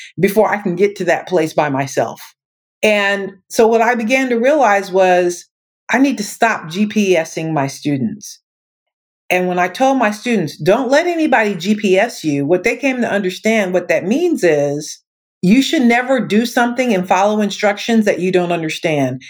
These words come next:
'cause they all have an experience that they can say that the G P S led them astray. Have y'all seen that Geico commercial where it's the Great Penguin Migration?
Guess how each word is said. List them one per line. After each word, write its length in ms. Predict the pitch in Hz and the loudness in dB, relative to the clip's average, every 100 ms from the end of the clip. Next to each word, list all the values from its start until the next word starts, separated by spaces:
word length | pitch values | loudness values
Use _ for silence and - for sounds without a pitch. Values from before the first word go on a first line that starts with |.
| - | -10
'cause 220 | - 196 | -2 0
they 260 | 196 214 220 | 2 0 0
all 320 | 196 220 262 277 | 2 4 2 0
have 260 | 240 240 | -2 0
an 100 | 226 | 0
experience 720 | 196 - 208 214 240 254 214 - | -2 -2 0 2 0 -2 -4 -4
that 140 | 165 | 0
they 120 | 196 | 0
can 200 | 208 202 | 0 -4
say 280 | 202 214 185 | 0 0 0
that 120 | 165 | -4
the 100 | 151 | -8
G 200 | 143 190 | -4 -6
P 240 | 202 208 170 | 0 2 2
S 220 | 160 - _ _ | 0 -8 _ _
led 300 | 151 160 165 | 0 2 2
them 180 | 165 170 | -2 -2
astray. 520 | 156 - 151 117 - _ _ _ _ - - | -6 -2 -2 -2 -8 _ _ _ _ -20 -8
Have 160 | - 208 | -4 -2
y'all 140 | 269 | -2
seen 200 | 320 370 359 | 0 0 0
that 160 | 247 | 0
Geico 380 | 220 240 269 262 | 0 0 0 -2
commercial 500 | 262 240 247 269 254 | -2 0 0 -2 0
where 160 | 214 208 | 2 0
it's 200 | 208 - | -2 -4
the 100 | 165 | -2
Great 380 | 190 214 220 | 0 -2 -4
Penguin 400 | - 240 233 233 | -2 0 2 4
Migration? 840 | 226 196 202 214 226 247 233 233 | 2 2 0 -2 -2 -2 0 -2